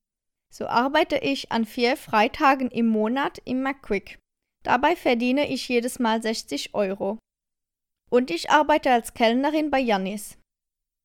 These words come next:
Mit dem Trinkgeld dazu verdiene ich jedes Mal achtzig Euro. Aber das mache ich meistens nur zweimal im Monat. Selten öfter. Zum Glück bekomme ich noch siebzig Euro Taschengeld von meinen Eltern pro Monat.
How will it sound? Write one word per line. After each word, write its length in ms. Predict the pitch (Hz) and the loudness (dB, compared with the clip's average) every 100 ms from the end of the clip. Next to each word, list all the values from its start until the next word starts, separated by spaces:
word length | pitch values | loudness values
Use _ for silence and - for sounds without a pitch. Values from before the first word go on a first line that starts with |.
| _ _ _ _ - | _ _ _ _ -8
Mit 160 | 247 | -2
dem 180 | 247 220 | -2 -2
Trinkgeld 460 | - 262 403 381 262 | -2 -2 0 0 0
dazu 340 | 240 - 277 | -2 -4 -4
verdiene 480 | - 330 262 262 254 | 0 0 0 0 0
ich 140 | - | -2
jedes 320 | 254 233 226 | -2 -2 -2
Mal 300 | 233 220 220 - | -2 0 -2 -4
achtzig 460 | 214 - 202 - | -8 -8 -14 -10
Euro. 420 | 196 185 196 220 220 - _ _ _ _ _ _ _ _ _ _ | -6 -6 -6 -8 -10 -14 _ _ _ _ _ _ _ _ _ _
Aber 240 | - 240 247 | 0 2 4
das 200 | 247 - | 2 0
mache 260 | 247 254 269 | -2 0 -4
ich 180 | 233 | -2
meistens 420 | 233 226 240 240 - | 0 0 0 -6 -4
nur 140 | 220 | -6
zweimal 420 | - 220 220 214 208 | 0 2 4 2 0
im 80 | |
Monat. 500 | 208 196 190 190 214 - _ _ _ _ _ _ | 0 -2 -4 -6 -10 -16 _ _ _ _ _ _
Selten 400 | - 254 254 208 | -2 0 0 -6
öfter. 420 | 190 196 - - 220 _ _ _ _ _ _ _ _ _ _ - | -6 -10 -8 -10 -10 _ _ _ _ _ _ _ _ _ _ -2
Zum 160 | 247 | -2
Glück 280 | 226 262 - | 2 0 4
bekomme 420 | 480 - 381 320 | 2 4 4 4
ich 160 | 277 262 | 0 0
noch 160 | 254 - | -2 -2
siebzig 480 | 269 - 320 - | -6 -4 -6 -4
Euro 260 | - 240 240 | 0 2 2
Taschengeld 680 | 240 233 247 370 302 262 254 | 0 0 0 -4 -2 -2 -2
von 160 | 254 233 | -4 0
meinen 240 | 220 220 | 0 0
Eltern 400 | 208 220 277 285 | -2 -2 -2 -4
pro 180 | - 277 | -4 -2
Monat. 460 | 220 185 202 226 | -2 -2 -6 -10